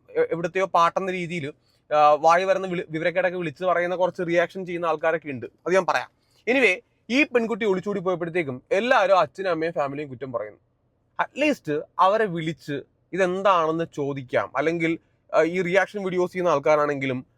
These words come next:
എന്താണ് സംഭവം എന്നൊന്ന് അറിയാം. എന്നിട്ട് വേണം നിങ്ങൾക്ക് തോന്നുന്നതൊക്കെ വിളിച്ച് പറയാനായിട്ട്. ഞാൻ ഏറ്റവും ആദ്യം ചെയ്ത കാര്യം അവരെ വിളിച്ചു. അവരെ വിളിച്ചിട്ട് എന്താണ് സംഭവം എന്ന് ഞാനൊന്ന് അന്വേഷിച്ചു.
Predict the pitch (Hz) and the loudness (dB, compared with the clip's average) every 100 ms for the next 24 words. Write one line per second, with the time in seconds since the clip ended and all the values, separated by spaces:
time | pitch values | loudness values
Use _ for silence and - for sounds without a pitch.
0 | _ _ - 190 247 269 254 254 202 185 | _ _ -2 0 2 2 2 0 -4 -2
1 | 208 208 202 160 151 165 110 _ 175 208 | -2 -2 0 0 2 0 0 _ -6 -2
2 | 254 302 285 - 330 220 196 170 - _ | 2 2 2 4 6 6 4 2 -2 _
3 | - 196 214 220 185 175 185 180 165 160 | -10 -4 -4 0 0 0 -2 -6 -6 -8
4 | 147 156 131 131 117 98 _ _ _ _ | -6 -2 0 0 -2 -8 _ _ _ _
5 | - 247 233 202 214 202 196 185 170 160 | -2 4 4 6 4 2 0 0 2 2
6 | 208 170 160 131 113 - - - 185 170 | 2 2 2 0 -8 -10 -10 -4 -2 -2
7 | 165 180 151 127 - _ _ - 180 190 | -4 -4 -2 -2 -4 _ _ -4 -2 2
8 | 175 175 170 151 151 160 160 156 127 123 | 2 0 -4 -4 -4 -4 -4 -4 -4 -6
9 | 131 113 - | -10 -12 -20